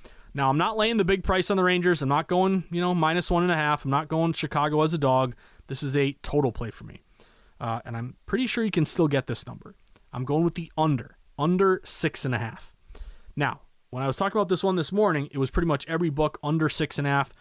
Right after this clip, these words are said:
juiced up minus one twenty, so painted across the board, juiced under. A lot of books have fallen to six, but here's the importance of shopping around, having multiple outs. You know, this should be your New Year's resolution if you haven't done it yet. Have at least, add at least one more sports book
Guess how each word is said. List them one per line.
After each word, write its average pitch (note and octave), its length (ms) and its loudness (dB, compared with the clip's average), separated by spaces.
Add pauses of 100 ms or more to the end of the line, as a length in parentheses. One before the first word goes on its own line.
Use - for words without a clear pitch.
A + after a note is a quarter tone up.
(220)
juiced D3+ 260 2
up C#3+ 120 0
minus C3+ 340 0
one A#2+ 140 -4
twenty, E3 340 0 (100)
so - 160 -12
painted C#3 380 0
across B2+ 300 0
the B2+ 100 -8
board, B2+ 320 0
juiced B2+ 280 -4
under. E3+ 380 2 (600)
A C3 40 -4
lot E3+ 140 4
of G#3 80 0
books A3+ 160 0
have G3+ 160 0
fallen F3 260 4
to C#3+ 60 4
six, - 540 -2 (260)
but - 100 -6
here's D#3+ 200 4
the F#3+ 80 2
importance D#3+ 340 -2
of C3 140 -4
shopping D3 440 0
around, D3 380 2
having D3 320 0
multiple C3+ 380 0
outs. B2+ 320 2 (380)
You B2+ 80 -6
know, A#2+ 60 -2
this D#3 140 0
should F3+ 160 2
be F3+ 60 2
your E3 120 4
New D#3 100 4
Year's D3+ 200 4
resolution C3 480 0
if - 100 -10
you C3+ 60 -2
haven't B2+ 160 -2
done B2 160 -2
it A#2+ 40 -6
yet. A2 220 -8
Have C#3+ 320 -2
at C3 120 -2
least, C3 240 -4
add D#3 420 -6
at E3 80 -4
least D#3+ 220 0
one E3 240 2
more F#3 180 4
sports D3+ 320 0
book - 240 -10